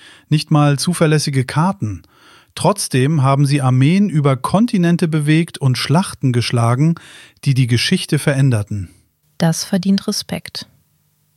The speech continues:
Speaker 2: Wenn wir heute Filme sehen, wo Armeen wie aus dem Nichts auftauchen,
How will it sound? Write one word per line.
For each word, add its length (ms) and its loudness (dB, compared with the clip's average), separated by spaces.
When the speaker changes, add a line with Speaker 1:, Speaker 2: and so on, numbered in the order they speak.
Speaker 2:
Wenn 180 4
wir 120 2
heute 240 0
Filme 420 2
sehen, 460 -2
wo 240 0
Armeen 600 4
wie 120 -2
aus 160 -4
dem 140 0
Nichts 420 0
auftauchen, 760 -4